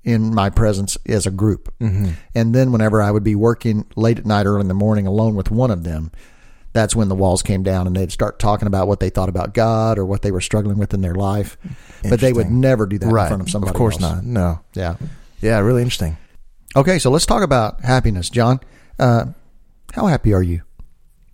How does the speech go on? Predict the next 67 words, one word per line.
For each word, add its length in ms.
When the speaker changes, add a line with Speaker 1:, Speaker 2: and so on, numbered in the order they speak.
Speaker 2:
<laughs> 20
How 120
happy 360
am 160
I? 240
Speaker 1:
Yeah. 240
Speaker 2:
On 120
a 40
scale 220
of 100
one 200
to 60
ten? 240
Speaker 1:
One 120
to 40
ten, 280
how 160
happy 240
is 60
John? 280
Speaker 2:
Is 160
there, 220
like, 280
do 80
you 60
have, 120
like, 100
Speaker 1:
It's 60
Speaker 2:
those, 80
Speaker 1:
not 140
a 40
trick 220
question. 380
Speaker 2:
those 260
faces, 480
like 160
the 80
pain 260
scale? 320
You 100
Speaker 1:
Oh, 200
Speaker 2:
point 100
to 60
Speaker 1:
yeah, 100
Speaker 2:
which 80
Speaker 1:
no, 220
Speaker 2:
face 100
is 60
yours? 140
Speaker 1:
no, 160
Speaker 2:
Which, 100
Speaker 1:
just 100
give 120
me 40
Speaker 2:
how 60
Speaker 1:
a 20
number. 220
Speaker 2:
happy 120
are 40
you? 60
Speaker 1:
Just 120
give 60
me 60
a 40
number. 220
Speaker 2:
I'm 120
having 460